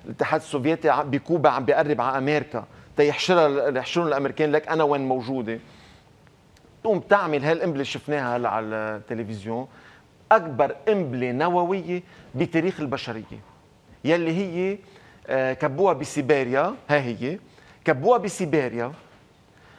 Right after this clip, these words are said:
عملت مفعول سبعة وخمسين مليون طن. ما زال قد ما قوتها،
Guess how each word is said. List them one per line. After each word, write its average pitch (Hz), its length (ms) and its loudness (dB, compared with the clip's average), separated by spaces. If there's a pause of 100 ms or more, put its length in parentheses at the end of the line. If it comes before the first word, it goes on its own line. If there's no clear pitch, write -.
(140)
عملت 175 420 0 (160)
مفعول 165 480 0
سبعة 202 440 2
وخمسين 170 840 0
مليون 165 560 2
طن. 151 280 2 (1400)
ما 147 120 2
زال 190 260 4
قد 147 140 2
ما 151 100 4
قوتها، 170 680 4